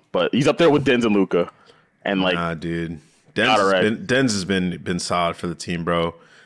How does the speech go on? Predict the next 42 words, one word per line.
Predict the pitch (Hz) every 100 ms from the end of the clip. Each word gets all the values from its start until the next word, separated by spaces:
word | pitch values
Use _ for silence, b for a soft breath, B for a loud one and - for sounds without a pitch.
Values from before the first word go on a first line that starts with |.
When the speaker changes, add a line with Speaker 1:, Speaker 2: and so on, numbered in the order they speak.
| b -
Speaker 2:
I, | 101 95
I'm | - 107 101
going, | 95 90 87 87 - -
I'm | 95 82
going | 80 78
Shocks. | - 78 78 - -
We, | 95 98 -
I'm | - 95
disagreeing, | 85 - 78 85 82 82 82
but, | 110
like, | 110 101 95 - -
I, | 107 117
Speaker 1:
They're, | 123 107
Speaker 2:
I'm | 127
Speaker 1:
they're | 160 160
Speaker 2:
re- | 143 131
Speaker 1:
so | - 196 190 190 180 160
slow. | 151 - 143 120 101 87 - - _ _
Speaker 2:
realistically, | 123 135 120 123 - 180 220
Speaker 1:
You |
know | 208
Speaker 2:
I'm | 180
Speaker 1:
what, | 165
you | 240
know | 233
who | 240
would | 185
happen | 180 196 214 233 233 B B B -
in | 160
a | 156
four | 156 175
v | 190
four | 180 175
with | 139
those | 139 151
two | -
guys | 147 139 143
if | 110
the |
game | 90 107 123 117
wasn't, | 120 113
like, | 107 85